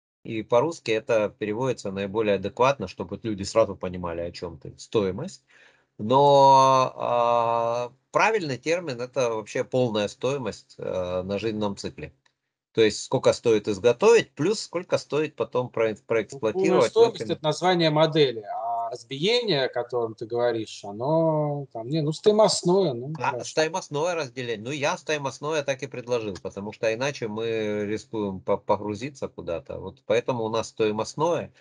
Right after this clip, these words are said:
Speaker 1: И, а, я бы заметил, что вот тут то же самое. Мы бы говорили, а, может быть, не о ресурсном,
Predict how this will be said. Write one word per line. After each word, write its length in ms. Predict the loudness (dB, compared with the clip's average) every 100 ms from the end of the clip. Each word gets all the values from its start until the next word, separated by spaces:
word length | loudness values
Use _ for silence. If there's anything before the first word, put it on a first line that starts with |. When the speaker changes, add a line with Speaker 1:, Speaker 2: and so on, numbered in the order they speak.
| _ _ _ 0
Speaker 1:
И, 320 | 4 6 6
а, 400 | 6 6 8 6
я 220 | 6 4
бы 120 | 4 2
заметил, 480 | 0 0 0 -2
что 200 | -2 -4
вот 160 | -2 -2
тут 180 | -6 -6
то 120 | -8 -8
же 60 |
самое. 420 | -4 -4 -4 -8 -8
Мы 180 | -8 -8
бы 120 | -4
говорили, 840 | -2 0 0 -2 -2 -2 0 -2
а, 220 | -2 -2 -2
может 240 | -4 -4
быть, 180 | -6 -6
не 220 | -4 0
о 320 | 0 2 0
ресурсном, 640 | 0 -2 -2 -2 -4 -8